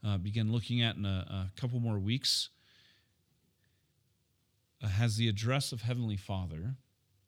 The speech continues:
and then it makes seven petitions. "Give us this day" is the first human-centered pet-, uh, petition, and it reminds us that there's nothing too small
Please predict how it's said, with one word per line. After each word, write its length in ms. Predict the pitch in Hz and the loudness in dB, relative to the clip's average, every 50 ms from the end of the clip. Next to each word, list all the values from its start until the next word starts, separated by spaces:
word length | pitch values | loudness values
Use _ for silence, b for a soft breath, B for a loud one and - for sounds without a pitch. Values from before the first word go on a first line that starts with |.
| _ _ _ - | _ _ _ -4
and 100 | 104 107 | -2 0
then 80 | 113 117 | 0 0
it 80 | 113 104 | 0 0
makes 240 | 113 113 107 - | -2 -2 -2 -2
seven 600 | - - - - 135 131 127 135 131 131 131 127 123 B B B B B B - | -4 -4 -2 0 0 2 2 2 2 2 2 0 -2 B B B B B B -8
petitions. 1000 | - 120 104 - 123 120 98 - - 85 78 78 82 90 92 - - - - - b b b b b b b b b - | -8 -6 -4 0 0 0 0 0 -4 -6 -8 -8 -10 -12 -12 -12 -14 -14 -14 -16 b b b b b b b b b -2
"Give 200 | 120 131 120 127 | 0 0 2 2
us 180 | 120 - - | 2 0 0
this 200 | - 110 101 - | -2 -2 -4 -4
day" 580 | 117 113 117 113 117 120 120 123 127 123 117 110 B B B B B | -4 -2 0 2 2 2 4 4 2 2 0 -2 B B B B B
is 140 | - 113 101 | -6 -4 -2
the 60 | 107 | -2
first 400 | 98 - - 123 107 - - - | -4 -4 -2 -2 0 0 0 0
human-centered 720 | - 123 123 123 123 120 - - 135 131 135 139 135 123 - | 2 2 2 2 2 0 0 0 2 2 2 2 0 -2 -4
pet-, 240 | - 139 127 127 - | -4 -4 -4 -4 -4
uh, 220 | - 127 113 107 107 | -4 -2 0 0 -2
petition, 640 | - - 120 - 143 143 - - 165 170 175 170 b b b b b b b b b b b | -2 -6 -4 -2 -2 -2 0 0 0 -2 -2 -2 b b b b b b b b b b b
and 80 | - 113 | -4 -2
it 20 | |
reminds 420 | 107 107 110 107 110 120 127 123 117 | 0 2 2 2 2 2 2 0 0
us 180 | 120 113 - | -2 -6 -6
that 180 | - 120 113 - | -6 -8 -8 -6
there's 260 | 147 160 175 160 143 | -4 -4 -4 -4 -4
nothing 400 | 131 123 135 147 147 - 165 139 | -4 -4 -4 -4 -4 -2 -4 -4
too 240 | - - - 135 123 | -4 -2 -2 -2 0
small 640 | 113 - - - 110 101 101 101 92 90 90 92 | 0 -2 -4 -2 -2 0 0 0 0 -2 -4 -6